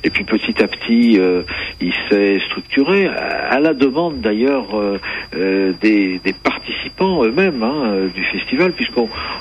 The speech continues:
on, on y accueille, euh, chaque année entre huit et et, et dix mille personnes. Donc c'est quand même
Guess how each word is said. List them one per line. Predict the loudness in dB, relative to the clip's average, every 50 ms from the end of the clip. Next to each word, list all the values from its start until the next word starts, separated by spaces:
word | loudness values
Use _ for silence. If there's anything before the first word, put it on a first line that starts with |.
| -4
on, | -2 -2 0 0 -2 -2 -2 -2
on | -2 -2 2
y | 2 2
accueille, | 2 2 2 2 2 4 4 4 2
euh, | 2 2 2 2 0 2 0 0 0 0 0 0
chaque | -2 0 0 0
année | 0 0 2 0
entre | 0 0 -2 -2 -2 -2
huit | 0 0 -2 0 2
et | 2
et, | 2 2 2 2 0
et | 0
dix | 0 -2 -2
mille | 0 0 0 0
personnes. | 0 0 -2 -2 0 0 2 2 2 0 -2 -4 -4 -4 -4 -4 -4 -6 -10 -4 0
Donc | 0 0 0 0 -4 -6 -6 -2 0
c'est | 0 2 4 4 2 2 2 0 -2 -4 -6 -8 -12 -14 -16 -14 -10 -6
quand | -4 -2
même | 0 0 -2 -2 -4